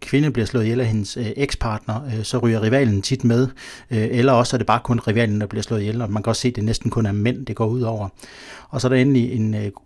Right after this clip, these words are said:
gruppe, der hedder legal intervention, intervention. Øh, de er taget med her. Det er ikke, øh, alle lande, man, øh, tager det med, men det er i det her tilfælde, det er, når, øh, øh, politiet, øh, skyder en person, så vil man rent medicinsk opfatte det som drab, også selvom det i, øh,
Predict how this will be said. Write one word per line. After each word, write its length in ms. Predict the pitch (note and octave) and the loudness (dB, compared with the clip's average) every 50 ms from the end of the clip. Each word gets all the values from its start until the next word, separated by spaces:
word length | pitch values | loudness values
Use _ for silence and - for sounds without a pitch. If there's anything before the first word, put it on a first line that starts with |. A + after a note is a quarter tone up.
| _ _ _ _ | _ _ _ _
gruppe, 260 | - - B2+ B2 C3+ | 2 4 4 6 4
der 80 | B2 G2+ | 4 2
hedder 140 | G2 G#2 G2+ | 2 0 0
legal 320 | G2 A2 - D3+ D3+ C#3 | 0 2 2 2 4 4
intervention, 800 | A#2+ A2 A2+ - - A2+ A2 A2 - - D3 C#3 A#2+ G2+ F#2+ F#2 - - G3+ | 2 2 0 0 -4 -6 -4 -4 -2 0 0 0 0 -2 -4 -6 -10 -8 -6
intervention. 720 | F#3 E3 A#2+ A2+ - A2 A2+ A2 - D3 C#3 B2 G2+ - - - - - - - | -4 -2 -2 -2 -2 -2 -2 0 0 0 0 0 -2 -4 -10 -18 -20 -12 -6 -4
Øh, 60 | A2+ | -4
de 100 | G#2 D3 | -2 -2
er 40 | C#3 | 0
taget 240 | - - A#2 A2+ G#2+ | 2 2 4 4 6
med 200 | A#2+ B2+ C#3 C3+ | 6 6 6 6
her. 200 | B2+ C3+ B2+ A#2 | 6 4 2 2
Det 160 | - C3 B2 | 4 4 4
er 40 | B2 | 4
ikke, 140 | C3 B2+ - | 4 2 0
øh, 220 | A#2 A2 A2+ A#2 | -2 -2 0 0
alle 140 | A#2 B2+ C3 | 2 4 4
lande, 260 | B2+ A#2 A2 A#2+ C3 | 4 4 2 2 2
man, 220 | B2+ A2+ A2 A#2 | 2 2 2 0
øh, 180 | A#2 G#2 G#2 A2 | -2 -2 -4 -4
tager 200 | - - A#2 G#2+ | -2 -2 -2 -2
det 120 | - B2+ | 0 0
med, 200 | A#2+ A#2+ A#2 A#2+ | 0 2 2 2
men 160 | A#2+ B2 A2 G#2 | 2 2 0 0
det 260 | - B2+ B2 B2 A#2+ | 0 0 0 0 -2
er 140 | G#2+ G#2 G#2+ | -2 -4 -6
i 140 | G#2+ G#2+ | -6 -4
det 120 | G#2 B2+ B2 | 0 0 0
her 40 | A#2 | 0
tilfælde, 420 | - B2+ B2 - - G#2+ A2 A2 - | 0 -4 -4 -4 -4 -6 -6 -4 -2
det 120 | C3 C3 A#2+ | 0 0 0
er, 100 | A2 G#2 | 0 0
når, 260 | A2 A2 A2 A2+ A2 | 0 0 -2 -2 -4
øh, 300 | G#2+ G#2 G2+ F#2+ G2 G2 - - - - - - - - - - - | -6 -6 -6 -6 -6 -8 -10 -14 -20 -20 -20 -20 -20 -20 -20 -12 -8
øh, 100 | - B2+ | -6 -4
politiet, 600 | - - B2 A2 - - D#3+ C3 G#2+ G#2+ B2+ A#2 | 0 0 0 0 0 0 0 0 0 -2 -4 -4
øh, 200 | G2+ G#2 G2+ G2+ | -4 -4 -4 -6
skyder 300 | - - - C#3+ C3 A#2 | -6 -4 0 2 2 2
en 80 | G#2 F#2+ | 0 0
person, 380 | - G#2 - - B2+ A2 G2 F#2 | -4 -4 -2 -2 0 0 -2 -4
så 160 | - - B2+ | -2 -2 -2
vil 280 | G#2 G#2 A2+ G#2+ G#2+ | -2 -2 -2 -2 0
man 340 | G#2+ G#2+ G#2+ G#2 A#2+ - - | 0 0 0 -2 -2 -2 0
rent 180 | C3+ C#3 B2+ A2 | 2 4 4 4
medicinsk 400 | A2 G2+ - - D3+ B2+ - - | 2 2 0 2 0 0 0 0
opfatte 360 | B2+ - - - A#2 A2 - | -2 -4 -2 -4 -6 -4 -4
det 80 | A#2 G#2 | -4 -4
som 160 | - G2+ G2+ | -4 -4 -2
drab, 260 | G2+ G#2+ A#2+ A2 - - | 0 2 2 2 0 0
også 240 | - A#2 A2+ - - | -2 -4 -2 -2 -2
selvom 220 | - A#2+ A#2 G#2 | -2 0 0 0
det 80 | G#2 G2+ | -2 -4
i, 400 | G#2 A#2 B2+ B2+ G#2 G2 G#2 A#2 | -4 -6 -6 -6 -6 -6 -6 -6
øh, 260 | A2+ G2+ G2+ G2+ | -6 -6 -4 -6